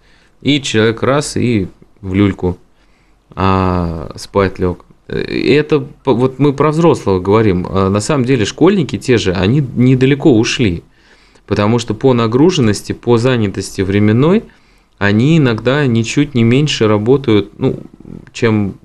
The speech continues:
взрослые. Это школа, э, какие-то доп-, доп занятия, э, репетиторы, кружки, э, а еще есть, э, дела с друзьями неотложные,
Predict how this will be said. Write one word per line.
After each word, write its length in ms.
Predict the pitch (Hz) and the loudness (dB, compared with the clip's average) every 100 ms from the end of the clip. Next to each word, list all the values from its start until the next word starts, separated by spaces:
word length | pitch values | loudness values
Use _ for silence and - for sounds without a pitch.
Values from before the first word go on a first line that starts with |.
| - | -16
взрослые. 800 | - 82 78 110 147 156 - - - _ _ _ _ _ | -14 -12 -6 0 0 0 -4 -12 -14 _ _ _ _ _
Это 280 | 92 90 82 | -4 -2 -2
школа, 840 | 85 - 156 165 147 139 131 127 - | -2 2 4 4 4 2 0 -4 -6
э, 320 | 95 90 87 | -6 -6 -4
какие-то 460 | 98 95 95 90 92 | -4 -4 -4 -6 -2
доп-, 260 | 101 95 | 0 0
доп 200 | 101 101 | 0 0
занятия, 920 | 95 95 107 147 156 - 107 104 98 90 | 0 0 2 0 -2 0 0 0 0 -4
э, 380 | - 92 80 90 | -4 -4 -2 0
репетиторы, 960 | 101 - 95 120 156 160 117 107 101 101 - - - - | -2 -2 -4 0 0 2 2 2 0 -4 -16 -20 -20 -4
кружки, 800 | 101 95 - 123 147 151 147 127 | 0 0 -2 -4 -2 2 2 2
э, 80 | - 87 90 95 87 71 | 0 -4 -2 0 -2 0
а 80 | 98 | 2
еще 300 | 98 - 98 | 2 2 0
есть, 420 | 85 85 - - | 2 -2 -4 -8
э, 280 | 85 85 85 92 | -6 -4 -4 -6
дела 420 | 90 98 95 87 | 0 2 2 0
с 380 | - - 85 85 | -6 -8 -6 -4
друзьями 560 | 92 95 98 127 160 131 | -2 0 2 0 0 0
неотложные, 800 | 117 110 117 110 101 98 90 | 0 -2 0 2 2 0 -4